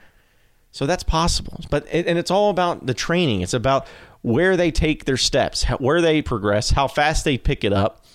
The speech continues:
and how much confidence they can maintain throughout the season. Also,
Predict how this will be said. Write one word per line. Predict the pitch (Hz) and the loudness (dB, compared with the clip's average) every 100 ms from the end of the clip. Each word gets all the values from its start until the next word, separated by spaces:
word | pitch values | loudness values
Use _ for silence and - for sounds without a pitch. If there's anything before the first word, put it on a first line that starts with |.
| - - - - | -20 -20 -12 -4
and | 123 | 0
how | 151 | 2
much | 165 - | 0 0
confidence | 151 180 175 147 - | 0 0 -2 -4 -2
they | 123 120 | -2 -2
can | 123 | -2
maintain | 117 123 131 123 98 107 131 - - | 0 0 2 0 0 -2 -4 -12 -16
throughout | - 110 104 | -2 -2 -2
the | - | -2
season. | - 202 123 - - - - | -2 -2 -2 -4 -14 -16 -2
Also, | 202 269 - 160 139 156 170 | 2 4 4 4 4 2 -2